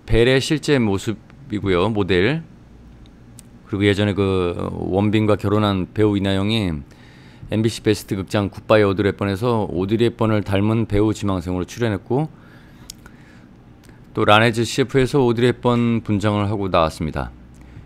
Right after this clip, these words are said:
그리고 구십 년대 삼성에서 기업 광고에서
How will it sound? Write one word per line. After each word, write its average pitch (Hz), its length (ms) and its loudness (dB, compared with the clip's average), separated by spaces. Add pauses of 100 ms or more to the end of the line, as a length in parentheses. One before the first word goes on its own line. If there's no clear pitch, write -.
(180)
그리고 113 600 0
구십 107 240 -4
년대 110 360 2
삼성에서 131 1200 -2
기업 127 280 0
광고에서 113 680 0